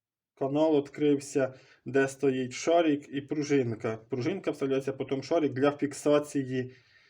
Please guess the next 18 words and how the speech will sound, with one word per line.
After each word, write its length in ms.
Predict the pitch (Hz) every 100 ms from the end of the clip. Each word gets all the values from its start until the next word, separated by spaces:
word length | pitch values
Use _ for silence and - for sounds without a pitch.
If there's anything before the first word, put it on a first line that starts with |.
| _ _ _
щоб 300 | - 135 139
не 80 |
вискакувала 640 | 135 131 143 135 135 131 131
передача. 800 | 135 135 127 117 107 - 107 113 _ _ _ _ _ _ _ _ - -
Е, 600 | 139 139 139 139 139 135 123 - _ _ -
і 100 | 139
що 300 | - 175 170
я 360 | 160 156 - - _ _
вирішив, 600 | 143 139 135 135 - 127
як 220 | 131 135
я 200 | 135 131 - _ _ -
цю 60 |
проблему 540 | - 135 135 135 120 117
вирішив? 380 | 113 117 127
Буду 240 | 123 180 156
ставити 360 | - 147 131
дві 340 | 123 131 147 104
вилочки. 640 | 131 123 107 104 - 107